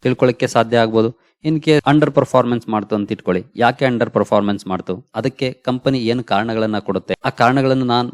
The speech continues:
ನಾವು ಒಪ್ಪೋ ಅಂತವಾ, ಇದನ್ನ ಅನಲೈಸ್ ಮಾಡ್ಬೇಕಾಗತ್ತೆ. ನೀವೇನು ತುಂಬಾ ದೊಡ್ಡ ಎಕ್ಸ್‌ಪರ್ಟ್ ಆಗ್ಬೇಕಾಗಿಲ್ಲ ಇವೆಲ್ಲನೂ ಕೂಡ ಅನಲೈಸ್ ಮಾಡಕ್ಕೆ. Some basic knowledge ಅಷ್ಟೇ. ನೀವು ಯಾವುದೇ ನ್ಯೂಸ್ ಚಾನೆಲ್ ನ ನೋಡಿದ್ರು ಕೂಡ,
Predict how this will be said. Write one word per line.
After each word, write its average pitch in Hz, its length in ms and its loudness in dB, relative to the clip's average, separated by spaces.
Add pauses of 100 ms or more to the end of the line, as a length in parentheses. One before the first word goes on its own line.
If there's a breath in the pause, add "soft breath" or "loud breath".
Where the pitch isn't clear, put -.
ನಾವು 113 380 0
ಒಪ್ಪೋ 110 260 0
ಅಂತವಾ, 101 580 0 (160)
ಇದನ್ನ 190 280 4 (140)
ಅನಲೈಸ್ 147 440 0
ಮಾಡ್ಬೇಕಾಗತ್ತೆ. 101 580 -4 (120)
ನೀವೇನು 156 340 2
ತುಂಬಾ 147 300 2
ದೊಡ್ಡ 131 280 0 (120)
ಎಕ್ಸ್‌ಪರ್ಟ್ 151 480 -2
ಆಗ್ಬೇಕಾಗಿಲ್ಲ 131 560 0
ಇವೆಲ್ಲನೂ 104 480 0
ಕೂಡ 117 180 -4
ಅನಲೈಸ್ 110 400 -2
ಮಾಡಕ್ಕೆ. 104 400 -4 (120)
Some 147 200 0
basic 139 440 2
knowledge 110 440 0
ಅಷ್ಟೇ. - 400 -4
ನೀವು 120 120 2
ಯಾವುದೇ 127 640 4
ನ್ಯೂಸ್ 127 260 2
ಚಾನೆಲ್ 123 280 2
ನ 123 40 2
ನೋಡಿದ್ರು 123 360 2
ಕೂಡ, 131 180 2